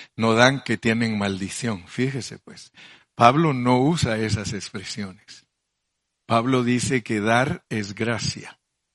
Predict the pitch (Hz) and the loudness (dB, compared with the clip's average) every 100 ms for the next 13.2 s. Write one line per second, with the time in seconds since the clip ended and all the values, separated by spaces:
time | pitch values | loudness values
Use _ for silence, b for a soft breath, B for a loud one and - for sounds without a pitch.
0 | _ _ _ _ _ _ _ _ _ _ | _ _ _ _ _ _ _ _ _ _
1 | _ _ _ _ _ _ _ - 107 101 | _ _ _ _ _ _ _ -6 -2 0
2 | 104 110 - 135 - 214 180 - 110 98 | 2 2 0 -2 -2 -4 -4 -8 -6 -4
3 | 98 110 131 120 104 95 117 196 175 - | -2 -2 -4 -4 -4 -4 -6 -6 -10 -14
4 | B B B B _ _ _ _ _ _ | B B B B _ _ _ _ _ _
5 | - 101 - 117 147 180 160 226 220 - | -10 -10 -4 -2 2 4 4 2 -2 -4
6 | 113 - 117 117 98 95 190 - - _ | -6 -4 -6 -2 -2 2 2 0 -14 _
7 | _ _ _ _ _ _ _ _ _ _ | _ _ _ _ _ _ _ _ _ _
8 | _ _ _ - 185 180 170 - - _ | _ _ _ 2 6 8 6 2 -12 _
9 | _ _ _ _ _ _ _ _ _ _ | _ _ _ _ _ _ _ _ _ _
10 | _ - - - - 131 165 185 226 101 | _ -18 -12 -12 -4 2 8 8 8 4
11 | - _ _ b b b b 311 370 339 | -4 _ _ b b b b 6 6 6
12 | 151 180 190 220 294 - 147 180 196 214 | 6 8 8 8 6 2 2 6 6 6
13 | 311 - | 4 2